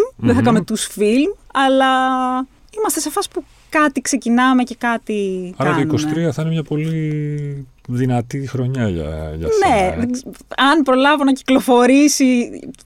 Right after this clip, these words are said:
Speaker 1: βασικά το δικό μου είναι πιο κοντά προς το τελείωμα,
Speaker 2: Αχα.
Speaker 1: θα δούμε. Ε, αλλά ναι, full.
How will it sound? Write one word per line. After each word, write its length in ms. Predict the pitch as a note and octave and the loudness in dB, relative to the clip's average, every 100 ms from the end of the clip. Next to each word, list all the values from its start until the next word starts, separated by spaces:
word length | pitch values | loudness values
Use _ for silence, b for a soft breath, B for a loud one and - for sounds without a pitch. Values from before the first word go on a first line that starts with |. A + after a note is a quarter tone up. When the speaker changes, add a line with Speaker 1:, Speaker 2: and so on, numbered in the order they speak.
| - | -10
Speaker 1:
βασικά 260 | G3 - | -6 -4
το 100 | B3+ | -2
δικό 200 | A3+ A3 | 0 2
μου 60 | B3+ | 4
είναι 100 | A3+ | 4
πιο 120 | - | 0
κοντά 300 | E3+ E3 F3 E3 | -4 -4 -4 -6
προς 160 | F#3 | -10
το 80 | F3 | -8
τελείωμα, 560 | E3+ E3+ D#3+ D#3+ D#3+ F#3+ E4 G#4 - | -4 -2 -2 -2 -2 0 0 -2 -8
Speaker 2:
Αχα. 120 | F#2 | -6
Speaker 1:
θα 180 | - A#3 | -2 0
δούμε. 320 | G#3+ F#3+ F3 A#3+ G#4 - | 2 2 2 0 -2 -6
Ε, 100 | - B3+ B3+ B3 B3 B3 B3 B3 B3 B3 b b | -2 0 2 2 2 2 2 0 -2 -6 b b
αλλά 220 | A#3 C#4+ | 0 2
ναι, 160 | F4+ C#4+ | 4 2
full. 340 | G3+ D4 G3+ | 0 0 0